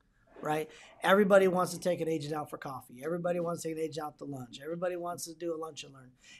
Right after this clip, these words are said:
Everybody wants to do something, but be different. And that's an outstanding job of being different,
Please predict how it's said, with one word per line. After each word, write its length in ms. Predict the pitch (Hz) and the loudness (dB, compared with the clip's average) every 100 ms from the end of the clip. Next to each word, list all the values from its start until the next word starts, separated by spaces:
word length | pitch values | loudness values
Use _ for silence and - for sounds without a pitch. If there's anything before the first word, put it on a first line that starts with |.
| - | -8
Everybody 320 | 165 185 190 | -4 -2 0
wants 220 | 185 185 180 | 0 -2 -4
to 60 | |
do 140 | 170 165 | -6 -4
something, 460 | - 170 139 127 - _ _ _ _ _ _ _ | -4 -4 -6 -16 -20 _ _ _ _ _ _ _
but 100 | 135 | -6
be 140 | 135 170 | -4 0
different. 380 | 170 - - - | 0 0 -8 -8
And 80 | 151 | 0
that's 240 | 190 202 | 2 2
an 100 | 147 | -2
outstanding 520 | 147 143 - 180 156 | -8 -8 0 0 0
job 220 | 143 143 127 | -4 -6 -8
of 80 | |
being 160 | 131 127 | -10 -10
different, 380 | 123 135 - | -10 -12 -16